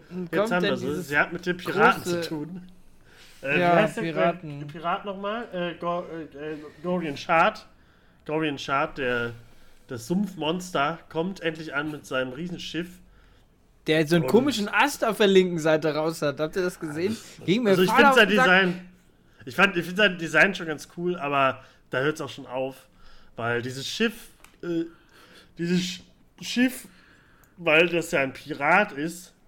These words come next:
Speaker 2: hat dieses Schiff natürlich auch einen, einen Lenker, wie ein,
Speaker 1: <laughs>
Speaker 2: also so ein Steuerrad. Und das
Speaker 1: Ja.
Speaker 2: hat mich, ich konnte nicht mehr, als ich das gesehen hab, Leute.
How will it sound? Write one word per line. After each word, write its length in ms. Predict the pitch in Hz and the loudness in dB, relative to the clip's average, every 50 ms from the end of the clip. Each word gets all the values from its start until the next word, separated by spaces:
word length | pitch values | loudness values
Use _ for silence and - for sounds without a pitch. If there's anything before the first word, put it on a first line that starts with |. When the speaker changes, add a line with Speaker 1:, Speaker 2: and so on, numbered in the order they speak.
| _ _ _ _ _ _ _ _ _ _ _ _ | _ _ _ _ _ _ _ _ _ _ _ _
Speaker 2:
hat 160 | 135 135 135 | -10 -10 -10
dieses 240 | 147 143 143 131 - | -10 -12 -12 -10 -10
Schiff 200 | - 190 180 180 | -10 -10 -6 -6
natürlich 400 | 175 151 - - 151 143 - 135 | -6 -8 -8 -12 -16 -16 -10 -8
auch 180 | 131 131 127 127 | -8 -6 -6 -6
einen, 280 | 113 110 110 104 104 - _ _ _ _ _ _ _ _ _ _ _ _ _ _ _ _ _ _ _ - | -8 -8 -8 -10 -14 -16 _ _ _ _ _ _ _ _ _ _ _ _ _ _ _ _ _ _ _ -2
einen 420 | 143 131 131 131 131 131 131 - - _ _ _ _ | -2 0 0 0 -4 -6 -8 -10 -16 _ _ _ _
Lenker, 800 | - 151 143 143 165 196 208 - - 220 208 214 226 233 233 208 - _ - | -10 -6 -4 -2 -2 -4 -4 -8 -4 -2 -2 -2 -2 -2 -6 -12 -18 _ -14
wie 180 | 175 175 180 165 | -10 -10 -6 -2
ein, 320 | 165 170 170 190 180 175 | 0 2 2 2 2 0
Speaker 1:
<laughs> 20 | 160 | -2
Speaker 2:
also 200 | 156 143 139 135 | -6 -8 -8 -10
so 100 | 135 131 | -12 -12
ein 40 | 127 | -12
Steuerrad. 840 | - - 175 175 208 214 208 175 175 170 175 180 196 185 - - - - - - _ _ _ _ _ _ _ _ _ _ - - | -6 0 2 6 6 6 4 4 2 2 4 4 2 0 -4 -14 -20 -20 -20 -20 _ _ _ _ _ _ _ _ _ _ -12 -10
Und 160 | 156 143 175 | -8 -4 -4
das 200 | - 131 113 - | -4 -4 -2 -4
Speaker 1:
Ja. 60 | 139 | -6
Speaker 2:
hat 80 | - 180 | -6 -6
mich, 300 | 143 113 113 202 180 - | -8 -8 -8 -8 -10 -10
ich 220 | 127 - - - | -12 -14 -12 -8
konnte 220 | - 156 170 160 | -8 -8 -8 -6
nicht 140 | 143 120 101 | -8 -10 -10
mehr, 160 | 98 98 101 110 | -10 -10 -10 -10
als 140 | 120 113 113 | -12 -14 -10
ich 40 | - | -12
das 160 | 156 143 - | -12 -12 -12
gesehen 300 | - 131 131 135 131 110 | -18 -14 -10 -8 -8 -8
hab, 140 | 101 98 - | -8 -10 -12
Leute. 340 | 110 107 104 101 - 110 | -12 -14 -14 -14 -14 -18